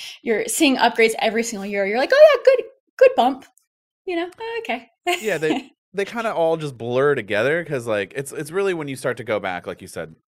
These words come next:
Speaker 2: a few years, then you're like, "Oh yeah, no, that looks really good." But, like, you know, when you're going with these models and you're going year to year, I definitely think they're, they're marginal. But, like, you know, we'll talk about the Pros. I, I think there is a bigger difference there.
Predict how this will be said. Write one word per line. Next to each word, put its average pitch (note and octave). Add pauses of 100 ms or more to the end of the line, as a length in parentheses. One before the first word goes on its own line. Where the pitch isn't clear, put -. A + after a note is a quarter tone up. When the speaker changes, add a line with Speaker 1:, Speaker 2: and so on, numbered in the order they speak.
Speaker 2:
a -
few C#3
years, F2
then A2
you're G#2+
like, F2
"Oh A2+
yeah, F2+
no, F2
that A2
looks G#2+
really F2+
good." F2+
But, E2+
like, F2 (600)
you D#3+
know, E3
when D#3+
you're D#3+
going E3+ (220)
with B2+
these B2
models B2
and G2+
you're G#2
going G2+
year G2
to F#2
year, F#2
I G#2
definitely G2
think F#2+
they're, F2
they're E3+
marginal. C3+ (180)
But, B2
like, A2 (640)
you A#2
know, G2
we'll A#2
talk A#2+
about A2
the -
Pros. A2+ (440)
I, A2
I G#2
think D#3
there B2+
is A#2
a A2+
bigger G#2
difference F#2+
there. F2+